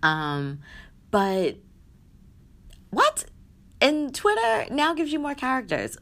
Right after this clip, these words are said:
So it wasn't even necessary. Like, she has had a name for herself, beyond the fact that her parents birthed her and gave her a name.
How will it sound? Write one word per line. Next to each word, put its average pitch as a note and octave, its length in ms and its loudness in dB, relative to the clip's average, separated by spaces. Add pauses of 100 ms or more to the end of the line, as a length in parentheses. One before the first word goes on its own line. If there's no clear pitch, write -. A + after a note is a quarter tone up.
So C4+ 240 0
it C#4 60 -2
wasn't D#4 300 0
even D4+ 260 -2
necessary. G3 800 -2 (240)
Like, B3+ 200 -2
she E4 340 2
has F#4 180 -2
had B3+ 480 -4
a G3 80 2
name G3+ 320 0
for A3 80 -6
herself, E3+ 320 -4
beyond A#3+ 300 2
the - 40 -4
fact C3+ 200 -4
that A#2 80 -2
her C3 80 -2
parents B2 280 -8
birthed B2 280 -2
her A#2+ 80 -4
and A#2 180 -6
gave B2 200 -2
her A2 180 -4
a A2+ 40 -6
name. B2 420 -6